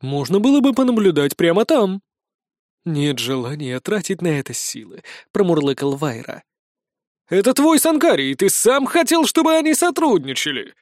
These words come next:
недовольно протянул Сол. «Для тебя старался». Голос Вайры заклокотал откуда-то из глубин лисьего образа, «Упокоить души адепту не под силу.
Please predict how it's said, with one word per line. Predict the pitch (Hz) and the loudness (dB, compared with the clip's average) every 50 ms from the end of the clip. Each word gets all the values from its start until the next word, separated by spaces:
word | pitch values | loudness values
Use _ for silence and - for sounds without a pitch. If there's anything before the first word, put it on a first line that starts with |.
| _ _ _ _ _ _ _ - | _ _ _ _ _ _ _ -2
недовольно | 190 185 160 143 131 131 139 147 170 202 214 | 0 2 2 2 2 2 0 0 0 0 0
протянул | - 214 202 - 165 147 135 131 127 120 | 0 0 0 0 -2 -4 -4 -4 -6 -6
Сол. | - - - 170 143 - - _ _ _ _ _ _ _ _ _ _ _ _ _ _ _ _ _ _ - | -8 -6 -6 -6 -6 -8 -10 _ _ _ _ _ _ _ _ _ _ _ _ _ _ _ _ _ _ -8
«Для | 156 143 139 143 135 | -6 -2 -2 -2 -2
тебя | - 143 143 131 117 135 131 135 160 | 0 -2 -2 -2 -2 -2 -2 0 0
старался». | 185 - - 233 233 226 220 160 113 - - - - - - - - _ _ _ _ _ _ _ _ _ _ _ _ _ - | -2 0 0 2 2 2 0 -2 -4 -8 -10 -12 -12 -12 -14 -18 -20 _ _ _ _ _ _ _ _ _ _ _ _ _ -8
Голос | 165 160 160 151 143 143 135 - 139 | -2 0 2 2 2 0 0 0 0
Вайры | 143 165 175 170 147 143 | 2 2 4 4 4 2
заклокотал | 127 127 147 123 165 165 151 160 170 - 180 175 170 | 2 0 0 2 2 2 2 0 0 0 0 0 0
откуда-то | 165 - - 180 175 170 151 160 | 0 0 0 0 2 2 2 2
из | 170 175 156 156 | 0 0 0 0
глубин | 160 170 160 151 180 190 185 151 | -2 -2 0 0 -2 -2 -2 -2
лисьего | 143 165 156 - - 160 160 165 175 | -2 -2 -4 -4 -2 -2 0 0 0
образа, | 196 196 175 143 120 - 127 123 - - - - - _ _ _ _ _ _ _ _ _ _ _ _ _ _ _ - 120 | 2 0 0 -2 -4 -6 -8 -10 -10 -12 -14 -14 -18 _ _ _ _ _ _ _ _ _ _ _ _ _ _ _ -10 -8
«Упокоить | 120 127 120 - 147 143 - 240 254 254 214 196 185 | -8 -6 -4 -4 -4 -2 0 2 2 2 0 0 -2
души | 180 233 254 - - - 226 | 0 0 0 0 2 4 4
адепту | 220 208 190 175 220 226 175 - 214 214 | 4 4 4 4 2 2 2 2 2 2
не | 208 208 | 2 2
под | 175 208 196 - | 2 2 0 0
силу. | - - - 226 240 220 202 165 139 135 - - _ | -2 -4 -2 -2 -2 0 0 -2 -4 -6 -10 -14 _